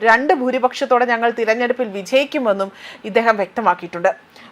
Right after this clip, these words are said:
ബീഹാറിലെ വോട്ടർ പട്ടികയുടെ പ്രത്യേക തീവ്ര പരിഷ്കരണം വഴി ജനങ്ങളുടെ വോട്ടവകാശത്തിന് നേരെ നടത്തിയതായി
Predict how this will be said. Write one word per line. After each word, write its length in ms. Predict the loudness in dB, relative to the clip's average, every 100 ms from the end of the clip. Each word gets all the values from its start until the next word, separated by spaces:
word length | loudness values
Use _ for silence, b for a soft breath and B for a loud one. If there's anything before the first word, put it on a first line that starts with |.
| -6
ബീഹാറിലെ 480 | 0 8 8 8
വോട്ടർ 240 | 8 6 6
പട്ടികയുടെ 380 | 0 2 2 2
പ്രത്യേക 440 | 2 0 2 2
തീവ്ര 320 | 0 0 0
പരിഷ്കരണം 840 | 2 0 -2 -8 6 6 8 4
വഴി 300 | 4 2 0 -6
ജനങ്ങളുടെ 520 | -4 -2 0 2 4
വോട്ടവകാശത്തിന് 920 | 4 4 4 4 6 4 4 -4 -4 0
നേരെ 200 | 2 4
നടത്തിയതായി 760 | 2 2 0 2 6 6 4